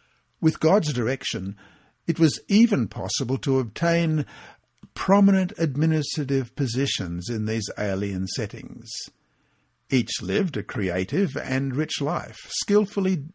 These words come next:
negotiating complex religious, social, political, and economic dynamics far different from those of their home culture. They not only were loyal members of exiled Hebrew communities,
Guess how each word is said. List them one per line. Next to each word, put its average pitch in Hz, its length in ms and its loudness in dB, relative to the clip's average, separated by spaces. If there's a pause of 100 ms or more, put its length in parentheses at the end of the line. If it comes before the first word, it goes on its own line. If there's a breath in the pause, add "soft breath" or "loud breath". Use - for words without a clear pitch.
(100)
negotiating 127 1000 0
complex 147 720 -4
religious, 135 560 -2 (380 loud breath)
social, 131 600 0 (220 loud breath)
political, 131 680 0 (160 loud breath)
and 120 160 0
economic 110 640 -2
dynamics 101 600 -2 (340 loud breath)
far 185 320 2
different 104 480 -4
from 113 180 -2
those 101 360 0
of 110 100 0
their 123 140 0
home 90 320 -4
culture. - 540 -6 (560 soft breath)
They 123 160 6
not 107 180 4
only 104 320 2
were 92 180 0
loyal 101 400 0
members 113 460 0
of 92 100 -2
exiled 95 580 -4
Hebrew 95 420 -2
communities, 151 720 2